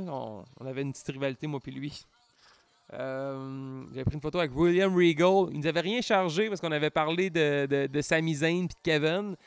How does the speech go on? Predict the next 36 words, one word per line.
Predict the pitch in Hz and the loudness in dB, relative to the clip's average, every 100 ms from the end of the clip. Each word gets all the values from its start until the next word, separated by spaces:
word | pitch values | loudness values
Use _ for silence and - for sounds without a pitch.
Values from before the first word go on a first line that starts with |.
| _ | _
Sami | - 165 180 208 | -2 2 4 2
était | 190 170 | 4 4
là | 170 202 | 6 4
puis | 196 | 2
il | - | -2
commençait | 175 160 151 185 180 | -2 0 -2 -2 -2
N | |
X | 170 - - | -2 -4 -8
T, | 190 185 | -10 -8
fait | |
que | 139 | -8
c'était | 139 147 | -10 -6
très | 160 | -6
cool. | - 180 202 196 147 _ _ | -4 -4 -4 -8 -14 _ _
D'ailleurs, | 139 180 226 | -4 -2 0
j'ai | 156 | 0
su | 151 - 302 | -2 0 0
que | 247 | 2
Sami | 143 - 170 180 254 | 0 0 2 2 0
faisait | - 165 143 208 | 0 -4 -2 -4
les | 196 147 | -6 -8
Dead | 175 180 | -6 -6
Men | 180 185 214 220 175 | -6 -6 -6 -6 -8
dans | 147 147 | -6 -4
l'entrée | 147 143 196 | -4 -6 -4
de | 151 | -4
The | 131 156 | -2 -2
Undertaker. | 151 160 156 139 170 | -2 -4 -6 -6 -6
Très | 165 160 | -6 -8
malade. | 151 160 - - _ _ _ _ _ _ - | -8 -8 -12 -20 _ _ _ _ _ _ -4
Oh! | 185 262 - _ _ _ _ _ _ | 0 2 0 _ _ _ _ _ _
Matt | - 311 320 | 0 4 4
Hardy! | 214 269 311 311 349 370 359 269 165 _ _ _ _ - | 6 6 8 6 4 6 4 2 -2 _ _ _ _ -4
Twist | 320 370 294 - | 0 2 0 -2
of | 320 | -4
Fate! | 240 339 359 370 359 311 214 | 4 6 6 6 6 4 0